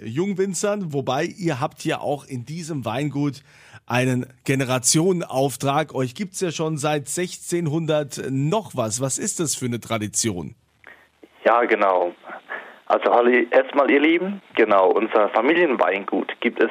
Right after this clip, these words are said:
Speaker 2: seit sechzehnhundertsiebenundsechzig. Also es ist eine sehr schöne Familientradition bei uns zu Hause.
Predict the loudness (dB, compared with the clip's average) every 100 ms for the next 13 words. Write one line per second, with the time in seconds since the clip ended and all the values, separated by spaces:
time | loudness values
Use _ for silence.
0 | 4 2 0 -2 -2 -2 -2 0 2 4
1 | 2 2 0 2 2 0 2 2 2 -6
2 | -8 -8 -12 -8 -4 -2 -2 -4 0 2
3 | 2 2 0 2 2 4 2 2 0 0
4 | 2 4 4 2 4 2 2 2 2 4
5 | 2 2 -4 2 4 6 4 4 0